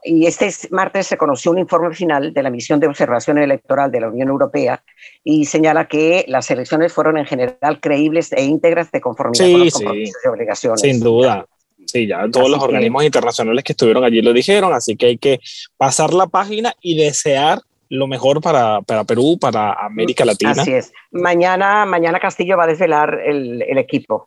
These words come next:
Speaker 1: el equipo
Speaker 2: Sí,
Speaker 1: de gobierno,
Speaker 2: sí, no
Speaker 1: ¿no?
Speaker 2: lo va a
Speaker 1: Sí.
Speaker 2: hacer hoy como tenía, tenía pensado, lo suspendieron para mañana, correcto.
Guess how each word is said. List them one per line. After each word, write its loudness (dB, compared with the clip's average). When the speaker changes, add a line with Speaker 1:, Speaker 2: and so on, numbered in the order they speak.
Speaker 1:
el -4
equipo 0
Speaker 2:
Sí, 4
Speaker 1:
de 2
gobierno, -6
Speaker 2:
sí, 4
no 4
Speaker 1:
¿no? 4
Speaker 2:
lo 4
va 4
a -2
Speaker 1:
Sí. -2
Speaker 2:
hacer 0
hoy 2
como -4
tenía, -2
tenía -2
pensado, 0
lo 2
suspendieron -4
para 0
mañana, -6
correcto. -2